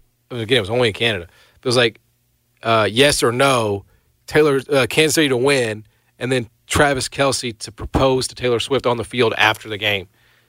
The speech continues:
And no was like only minus four hundred or something. And that got,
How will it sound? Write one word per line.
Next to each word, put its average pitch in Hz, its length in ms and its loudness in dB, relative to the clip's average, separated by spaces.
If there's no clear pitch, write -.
And 117 200 -4
no 151 220 4
was 131 220 -2
like 123 220 0
only 135 300 2
minus 123 680 0
four 143 340 2
hundred 123 340 0
or 101 80 -4
something. - 360 -12
And 117 120 0
that 127 120 4
got, 113 240 0